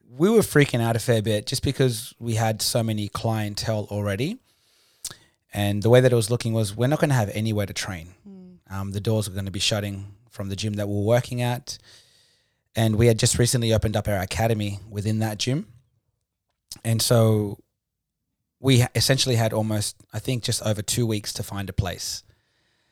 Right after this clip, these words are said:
Speaker 1: And it was probably the most stressful, uh, time of my life. <laughs> But we got it done, and we found an amazing place in Blair Athol.
Speaker 2: Mm-hmm.
Speaker 1: And we have an amazing landlord, and the real estate was phenomenal.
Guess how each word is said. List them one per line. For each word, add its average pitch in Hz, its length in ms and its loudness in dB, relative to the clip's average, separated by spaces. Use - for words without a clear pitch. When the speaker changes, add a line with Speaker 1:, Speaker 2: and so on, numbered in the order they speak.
Speaker 1:
And 95 580 -4
it 120 120 6
was 120 200 6
probably 131 260 6
the 113 100 0
most 120 180 2
stressful, 117 540 0
uh, 101 300 -6
time 107 260 -2
of 98 120 -4
my 98 120 -4
life. 98 460 -6
<laughs> - 380 0
But 127 180 8
we 131 100 2
got 127 160 8
it 113 120 0
done, 123 240 2
and 123 100 0
we 113 120 0
found 107 500 -4
an 104 280 -4
amazing 110 540 -2
place - 920 -8
in 101 200 -20
Blair 107 200 2
Athol. 165 360 4
Speaker 2:
Mm-hmm. 214 140 -20
Speaker 1:
And 104 560 -4
we 101 160 -8
have 110 100 2
an 104 80 -2
amazing 104 340 0
landlord, 117 460 4
and 104 100 -6
the 95 60 -6
real 110 140 -4
estate 110 220 -4
was 104 120 -6
phenomenal. 113 500 -2